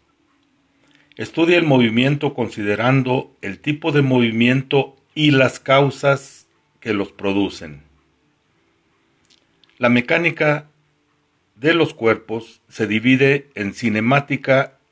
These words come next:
y dinámica. La cinemática es la parte de la física que estudia el movimiento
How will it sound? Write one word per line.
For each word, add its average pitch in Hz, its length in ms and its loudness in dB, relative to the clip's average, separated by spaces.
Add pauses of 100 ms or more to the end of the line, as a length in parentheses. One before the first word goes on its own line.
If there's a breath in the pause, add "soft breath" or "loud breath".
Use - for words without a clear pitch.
(100)
y 123 140 2
dinámica. 139 680 0 (1800)
La 135 180 4
cinemática 147 720 2
es 151 60 4
la 143 120 2
parte 147 260 -4
de 143 120 2
la 139 120 2
física 120 520 -4
que 110 100 -6
estudia 131 460 0
el 135 100 2
movimiento 120 960 -2